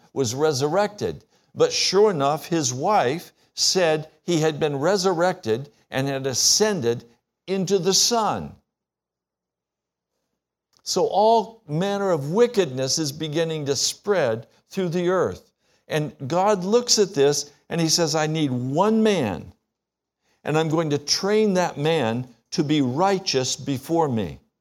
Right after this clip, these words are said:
Now, a contemporary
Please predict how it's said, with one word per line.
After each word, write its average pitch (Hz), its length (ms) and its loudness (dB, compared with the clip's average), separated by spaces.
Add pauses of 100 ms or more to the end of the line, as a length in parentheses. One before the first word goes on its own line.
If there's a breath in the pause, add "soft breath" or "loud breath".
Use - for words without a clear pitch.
(2750)
Now, 113 220 -2
a 107 60 -4
contemporary 113 1120 -4